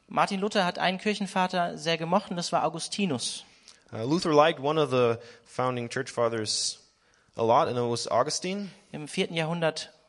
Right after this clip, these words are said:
Speaker 1: nach Christus.
Speaker 2: Uh, he's from the fourth century after Christ.
Speaker 1: Und er hat gesagt, Kirche muss beständig der Erneuerung durch die göttlichen Gnade sich hingeben.
Speaker 2: And he said that the church has to be constantly re-, renewed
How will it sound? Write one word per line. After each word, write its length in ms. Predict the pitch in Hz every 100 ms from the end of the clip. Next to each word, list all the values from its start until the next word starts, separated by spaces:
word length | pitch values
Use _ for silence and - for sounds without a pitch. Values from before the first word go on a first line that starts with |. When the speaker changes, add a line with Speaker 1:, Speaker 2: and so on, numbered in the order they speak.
| _
Speaker 1:
nach 220 | 147 147 -
Christus. 600 | 151 147 - 127 - - _ _ _ _
Speaker 2:
Uh, 200 | 110 107 107
he's 300 | 113 110 107
from 260 | - 117
the 140 | 117 113 - - -
fourth 200 | 123 120
century 580 | - 123 120 120 113 104 -
after 280 | - 104 -
Christ. 500 | - - - - - - -
Speaker 1:
Und 60 |
er 60 | 156
hat 60 |
gesagt, 280 | 185 185 175
Kirche 300 | - 240 240
muss 200 | 214 208
beständig 640 | - 190 - 196 214 220 220
der 100 | 131
Erneuerung 680 | 156 160 180 190 185 185
durch 220 | 170 165 -
die 220 | 156 151 - - -
göttlichen 480 | 175 175 175 175 151
Gnade 600 | 151 147 165 156 143 139 - -
sich 240 | 156 -
hingeben. 520 | 165 156 135 127 123 - _ _ - - - -
Speaker 2:
And 160 | 120
he 80 | 135
said 360 | 135 - 139 123
that 220 | 131 123
the 80 | 127
church 580 | - - 170 151 - - - -
has 220 | - 139 -
to 160 | 139
be 120 | 127
constantly 540 | 120 147 156 160 147 143
re-, 360 | 135 131 135 -
renewed 680 | 123 131 135 151 139 117 -